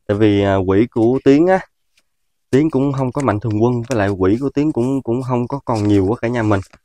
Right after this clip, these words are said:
Nên Tiến, à, để dành dụm để chia sẻ,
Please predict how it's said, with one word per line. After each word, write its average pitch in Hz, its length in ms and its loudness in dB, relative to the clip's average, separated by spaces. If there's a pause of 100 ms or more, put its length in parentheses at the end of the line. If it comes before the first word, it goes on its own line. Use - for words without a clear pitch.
(200)
Nên 110 280 -4
Tiến, 135 320 -2
à, 110 260 -4
để 107 260 -4
dành 101 220 -6
dụm 95 300 -4
để 95 240 -6 (100)
chia 117 140 -2
sẻ, 92 340 -4